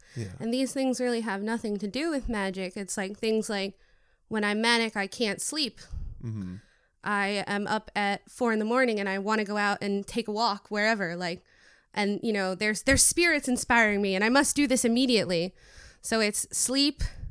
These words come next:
Speaker 1: Mm-hmm.
Speaker 2: lack of impulse control,
Speaker 1: Mm-hmm.
Speaker 2: uh, and f-, like, sort of a,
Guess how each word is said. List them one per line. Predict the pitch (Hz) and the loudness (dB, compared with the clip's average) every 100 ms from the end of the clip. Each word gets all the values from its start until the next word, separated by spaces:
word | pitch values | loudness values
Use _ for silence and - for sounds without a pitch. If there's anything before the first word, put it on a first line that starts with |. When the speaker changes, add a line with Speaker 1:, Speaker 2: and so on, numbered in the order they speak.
| - - - | -14 -20 -20
Speaker 1:
Mm-hmm. | - 131 - _ - | -16 -16 -18 _ -10
Speaker 2:
lack | 208 226 262 | 2 4 4
of | 277 233 | 2 0
impulse | 262 269 262 254 | 2 2 0 -4
control, | - 220 - 202 196 220 - - | -6 -8 -8 -8 -8 -8 0 2
Speaker 1:
Mm-hmm. | - 107 95 - - _ _ _ _ _ _ - | 2 2 2 2 -2 _ _ _ _ _ _ -6
Speaker 2:
uh, | 214 196 185 | -4 -4 -2
and | 240 247 240 240 | 2 2 2 -2
f-, | - - | -6 -4
like, | 226 220 - | 0 0 0
sort | - 240 | 0 2
of | 240 214 | 0 0
a, | 208 190 196 | 0 0 -2